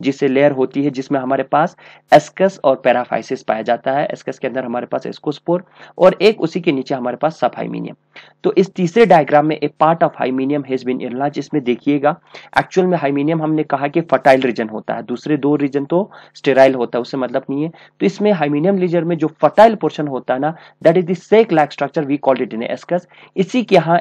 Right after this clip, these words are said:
एस्कोस्पोर्स बनते हैं। ये रिप्रोडक्शन में अभी हम लोग, अ, डिस्कस करेंगे नीचे।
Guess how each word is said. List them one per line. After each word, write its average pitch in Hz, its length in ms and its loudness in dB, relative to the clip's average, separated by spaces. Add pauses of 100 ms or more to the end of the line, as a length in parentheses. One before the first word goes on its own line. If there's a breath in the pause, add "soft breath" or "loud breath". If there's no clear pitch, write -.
एस्कोस्पोर्स 139 640 -2
बनते 113 300 -6
हैं। 120 100 -8
ये 160 140 2
रिप्रोडक्शन 143 520 -2
में 156 120 0
अभी 139 120 -4
हम 139 160 -6
लोग, 156 200 -4 (480 soft breath)
अ, 120 40 4
डिस्कस 120 420 -2
करेंगे 120 340 -4
नीचे। 113 340 -4